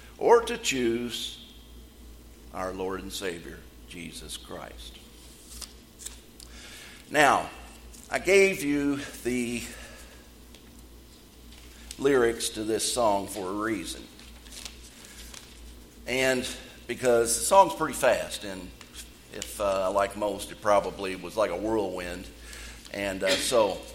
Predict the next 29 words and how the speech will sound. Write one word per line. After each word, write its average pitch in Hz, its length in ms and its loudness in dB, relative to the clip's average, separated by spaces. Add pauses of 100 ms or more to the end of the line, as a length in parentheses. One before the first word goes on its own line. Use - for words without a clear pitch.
(260)
I'm 160 140 2
just 170 180 0
gonna 123 220 0
kinda 110 260 2
touch - 380 0
base 101 340 0
on 87 100 -6
a 82 60 -8
few 95 220 -10
things 95 440 -8
of 82 100 -12
what's 85 200 -8
going 90 360 -8
in. 85 240 -8
You 90 80 -8
know, 95 260 -2 (280)
the, 110 180 4
the 107 120 -2
first - 340 0
highlighted 110 560 6
area, 92 440 0 (400)
uh, 95 320 0 (240)
because 113 420 2
of 98 100 -4
the - 60 -14
color 104 460 0
of 98 80 -8
her 95 120 -6
skin. 98 440 -6